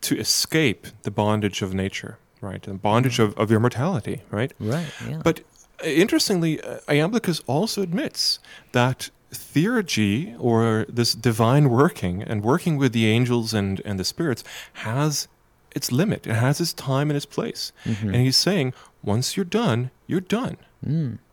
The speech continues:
Speaker 1: And that's when true philosophy takes over, right?
Speaker 2: Huh.
Speaker 1: So theurgy and divine working really is only for the starters,
Speaker 2: Oh.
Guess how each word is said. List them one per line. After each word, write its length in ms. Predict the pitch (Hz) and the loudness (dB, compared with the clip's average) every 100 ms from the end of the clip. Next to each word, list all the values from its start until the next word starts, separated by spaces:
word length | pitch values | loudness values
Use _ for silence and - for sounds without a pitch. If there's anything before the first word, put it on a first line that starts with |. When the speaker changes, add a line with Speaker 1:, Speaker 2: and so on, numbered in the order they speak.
| _ _ - | _ _ -2
Speaker 1:
And 140 | 107 | 2
that's 280 | 120 196 - | 4 4 2
when 120 | 196 | -2
true 320 | - - 120 | 0 4 4
philosophy 760 | 120 139 131 160 202 185 - 123 | 4 2 2 2 0 -4 -4 -6
takes 320 | - 92 - - | -4 -8 -8 -8
over, 420 | 110 98 - - _ _ - | -2 -2 -4 -12 _ _ -8
right? 240 | 95 98 - | -6 -6 -4
Speaker 2:
Huh. 280 | 185 120 95 | -2 -2 -4
Speaker 1:
So 420 | - 117 104 104 - - _ _ _ - | 0 4 4 2 -4 -20 _ _ _ -18
theurgy 720 | - 143 196 208 127 101 92 104 | -2 2 4 4 2 0 0 0
and 280 | 104 98 101 | 0 0 0
divine 420 | 110 117 165 175 | 2 4 4 4
working 360 | 98 95 107 - | 0 -2 -6 -4
really 340 | 113 143 196 | 0 0 2
is 140 | 143 117 | 0 2
only 300 | 113 139 131 | 2 2 0
for 340 | - 110 117 | -2 0 0
the 100 | 107 | 0
starters, 640 | - 104 180 - - - - | -4 -4 -6 -10 -14 -14 -8
Speaker 2:
Oh. 320 | 107 117 175 | -6 -4 -4